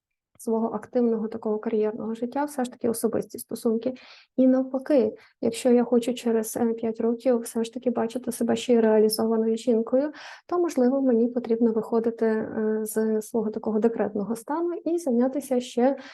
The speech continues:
якоюсь власною такою соціальною самореалізацією. Я сподіваюся, що сьогоднішній блог був корисний для вас. Якщо так, а, то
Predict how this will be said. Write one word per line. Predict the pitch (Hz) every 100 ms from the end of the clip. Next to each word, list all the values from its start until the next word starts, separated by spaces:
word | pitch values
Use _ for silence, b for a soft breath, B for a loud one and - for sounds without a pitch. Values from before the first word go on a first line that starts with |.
| B -
якоюсь | 233 254 269 262
власною | 233 226 240 247 233
такою | 226 233 226 220 226
соціальною | 240 247 226 208 208 208
самореалізацією. | 220 208 202 202 202 202 185 175 - 202 196 226 240 - _ - B B B
Я | 254
сподіваюся, | 254 240 240 254 247 247 240
що | - 233 226 247
сьогоднішній | 240 233 240 226 220 233
блог | 226 220
був | 214 214
корисний | 226 240 311 320 302
для | 277
вас. | 269 277 277
Якщо | 226 -
так, | 233 226 240 - B B B
а, | - 226 220
то | 220 214